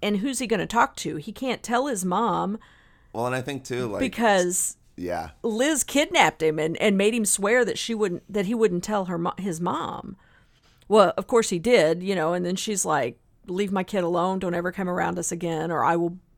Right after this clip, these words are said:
Speaker 1: blow you up. I will make sure that everybody knows what you did." And so it's kind of a, a who's got who situation. And what were you gonna say?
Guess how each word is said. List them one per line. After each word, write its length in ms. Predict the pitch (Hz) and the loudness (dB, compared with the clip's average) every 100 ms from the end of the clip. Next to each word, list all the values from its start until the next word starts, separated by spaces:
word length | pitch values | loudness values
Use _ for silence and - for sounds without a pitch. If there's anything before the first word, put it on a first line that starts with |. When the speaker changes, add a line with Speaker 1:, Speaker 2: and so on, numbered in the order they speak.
| _ _ _ - | _ _ _ 0
Speaker 1:
blow 160 | 185 | 2
you 220 | 165 156 156 | 2 4 2
up. 220 | 151 - | 2 2
I 140 | 165 | 2
will 160 | 165 165 | 2 0
make 260 | 165 160 - | -2 -2 -2
sure 180 | 185 | -4
that 140 | 160 - | -2 0
everybody 440 | 175 170 156 147 143 | 2 2 0 0 0
knows 380 | 135 131 - - - | -2 -4 -8 -14 -16
what 260 | 190 180 - | -4 -2 -2
you 140 | 160 | -4
did." 340 | 156 156 147 127 | -2 -2 -2 -6
And 300 | 104 85 - - - - - - - - - - - _ | -12 -12 -16 -20 -20 -20 -20 -20 -20 -20 -20 -20 -20 _
so 400 | - - 175 156 | -4 2 4 4
it's 160 | 170 - | 2 0
kind 180 | 196 175 | 0 0
of 80 | 156 | 0
a, 420 | 143 143 139 147 - _ - - _ _ _ _ - _ _ _ _ _ _ _ - - | -2 -2 -6 -10 -14 _ -20 -20 _ _ _ _ -20 _ _ _ _ _ _ _ -8 -6
a 180 | 170 156 | -6 -4
who's 240 | 202 175 | -4 -2
got 240 | 170 - - | 0 0 0
who 380 | 190 170 147 - _ _ | -2 -2 -2 -8 _ _
situation. 960 | - 185 - 156 135 151 - - - - _ _ _ _ _ _ _ _ _ _ 190 | -6 -4 -2 -4 -4 -6 -10 -12 -18 -20 _ _ _ _ _ _ _ _ _ _ 0
And 80 | |
what 100 | 202 | 2
were 60 | 226 | 2
you 60 | 214 | 2
gonna 140 | 202 | 0
say? 260 | 220 208 | 0 -2